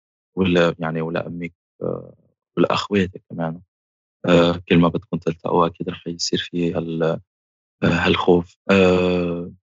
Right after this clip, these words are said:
في مرة قعدتي مع بيك حكيتي، قلتي له إنه، آه، إنه هذا الشيء نحن عم بيزعلنا، آه، آه، ليه ما بتطلع أكثر لمصلحتنا نحن كأولادك، وبتنسى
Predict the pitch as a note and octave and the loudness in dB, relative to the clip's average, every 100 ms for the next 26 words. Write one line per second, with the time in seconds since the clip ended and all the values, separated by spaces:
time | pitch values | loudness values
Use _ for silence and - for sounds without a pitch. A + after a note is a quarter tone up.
0 | _ _ _ - - B2 C#3+ C#3+ G2 F#2+ | _ _ _ 0 4 6 6 0 -4 0
1 | F#2 F2+ F2+ F2+ F2 F#2 F#2 - - _ | 0 2 0 -2 -4 -4 -6 -10 -12 _
2 | _ F#2 F#2 A#2+ - F#2+ F#2 - F2+ F2+ | _ -6 -4 -4 -4 -2 0 -2 -6 -10
3 | F2+ _ _ _ _ - F#2 F2+ F2 F2 | -12 _ _ _ _ 2 4 6 4 0
4 | E2+ E2+ _ _ _ _ _ G2 F#2+ F#2 | -2 -8 _ _ _ _ _ 2 4 2
5 | F2+ F2 - _ F#2+ F#2+ - G#2 G2+ F#2 | 0 -4 -10 _ 0 2 0 0 0 -4
6 | E2+ E2 E2 E2+ F2 F2 F2 F2 _ _ | -4 -4 -2 -4 -4 -4 -2 -4 _ _
7 | _ _ E2+ E2+ E2+ - - - _ _ | _ _ 2 2 0 -6 -10 -14 _ _
8 | _ _ F2+ F2+ F#2 G2+ F#2+ F#2+ E2 F2 | _ _ 4 6 6 4 4 0 -6 -4
9 | F2+ E2 - E2+ E2+ E2+ - D#2+ F2 - | -2 -4 -2 -2 0 -2 -8 -8 -8 -6
10 | E2 E2+ - E2 E2 E2+ F2 F2 E2+ - | -6 -6 -8 -6 -4 -2 -2 -4 -6 -8
11 | E2+ A2 A2+ - | -6 2 2 2